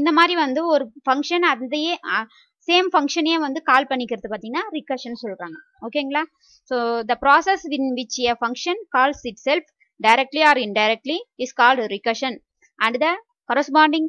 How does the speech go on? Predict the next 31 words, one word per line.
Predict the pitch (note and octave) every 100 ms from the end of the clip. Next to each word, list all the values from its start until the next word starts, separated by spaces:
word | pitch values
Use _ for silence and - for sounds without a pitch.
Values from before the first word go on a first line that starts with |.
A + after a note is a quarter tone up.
| - C4+
function | A#3 - D4+ D4
is | C#4 -
called | A#3 B3+ B3
as | - - A3
recursive | A3 C#4 C#4 D4 D4 -
function. | G#3 F#3+ G#3+ F3+ -
So, | C#4
இதை | C4+
பாத்தீங்கன்னா | C4 A#3 B3+ D4 - - - -
recursive | A#3+ E4+ E4 - F#4+ B4 _ _ _ _ _ A3+
function | A3 C4+ B3+ A3+
சொல்றாங்க. | G3 G3+ G3 - _ -
ஓகேங்களா? | A3 B3+ C#4+ D#4+ -
So, | A3+ A3
ஒரு, | G#3+ - _ _ A3+
ஒரு | G#3+ B3+
function | C#4 G4 G#4+ B4 _ _ C4+
calls | C#4 D4 C4
by | C4
itself-அ | - C4+ C4+ C4+ B3+
வந்து | D4 B3+
recursion | - B3+ C4+ B3+
சொல்றாங்க. | A3 G#3+ G#3+ C#4+ G#4 _ - _ C#4+
இந்த | E4+ G4+ - _ _ _ _ _ _
ஃபங்க்ஷனை, | C4+ C4+ - D#4 B3 A#3+
இந்த | B3 C4+
ப்ராசஸை | C4 D4 D4 D4 B3
வந்து | E4 D#5 - _ C4+
recursi-, | C4+ D#4+ - - _ - - E4 D#4 - A3
recursive | A#3 E4 E4 F4+ F#4+ -
function-னு | A#3 B3 A#3 G#3+